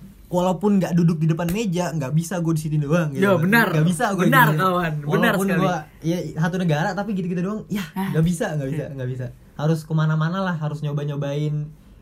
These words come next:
Speaker 1: yang baru, karena di sini lo udah mendapat kebebasan.
Speaker 2: Oke.
Speaker 1: Apalagi gue tuh orang yang di, apa, sama orang tua gue tuh udah dikasih kepercayaan lah.
Speaker 2: Ah,
Speaker 1: Kayak
Speaker 2: iya.
Speaker 1: orang-orang kan mungkin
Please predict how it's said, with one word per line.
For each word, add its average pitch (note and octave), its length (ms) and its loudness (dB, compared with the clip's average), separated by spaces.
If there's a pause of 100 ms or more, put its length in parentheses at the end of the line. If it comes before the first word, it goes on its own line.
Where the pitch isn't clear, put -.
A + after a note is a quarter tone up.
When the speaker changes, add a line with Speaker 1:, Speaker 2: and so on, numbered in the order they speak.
(160)
Speaker 1:
yang C#3 240 -6
baru, D3+ 320 -2
karena F3 320 -6 (560)
di D3 160 -6
sini D3+ 160 -2
lo G3 160 -4
udah F3+ 160 0
mendapat C3+ 320 -6
kebebasan. A#2+ 480 -8 (240)
Speaker 2:
Oke. - 480 -14 (720)
Speaker 1:
Apalagi C3+ 400 -6
gue E3+ 160 -4
tuh G3+ 160 -6
orang D3+ 340 -2
yang D3+ 240 -4 (480)
di, B2+ 300 -8 (280)
apa, C3+ 240 -8
sama C3 360 -8 (420)
orang A#2 240 -8
tua A#2 160 -8
gue A#2+ 140 -8
tuh D#3+ 100 -8
udah D3+ 140 -2
dikasih A#2 560 -6 (920)
kepercayaan A#2+ 480 -8
lah. G2+ 140 -10 (380)
Speaker 2:
Ah, E3+ 160 -6
Speaker 1:
Kayak A2 220 -4 (160)
Speaker 2:
iya. - 100 -12
Speaker 1:
orang-orang A#2+ 380 -6
kan F#3 120 -6
mungkin D#3+ 300 -4